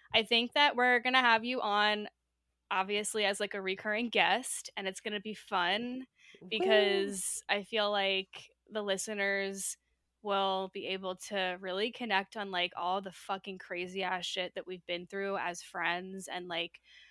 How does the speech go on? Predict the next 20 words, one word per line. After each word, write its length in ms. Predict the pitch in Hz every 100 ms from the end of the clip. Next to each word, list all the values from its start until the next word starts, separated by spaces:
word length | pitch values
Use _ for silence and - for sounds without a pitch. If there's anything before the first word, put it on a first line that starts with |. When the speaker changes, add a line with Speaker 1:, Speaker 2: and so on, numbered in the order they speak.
| _ -
Speaker 1:
we 80 | 196
can 140 | 214
talk 300 | - 190 196
about, 360 | 190 175 170 -
like, 380 | 180 175 - - _ _ _ _ _ _
female 560 | - - 233 233 220 214
friendships 1000 | 233 214 220 - 226 220 - - - -
and 120 | 196
how 180 | 180 190
that 260 | 190 190 -
can 140 | 220 208
be, 400 | 208 202 202 - -
like, 240 | 202 190
really 220 | 196 190 196
challenging 640 | 208 190 196 190 196 196
to 100 | 208
navigate 840 | 196 185 190 190 190 185 185 185
Speaker 2:
Yeah. 60 | 190
Speaker 1:
and, 140 | 180
like, 320 | 175 170 175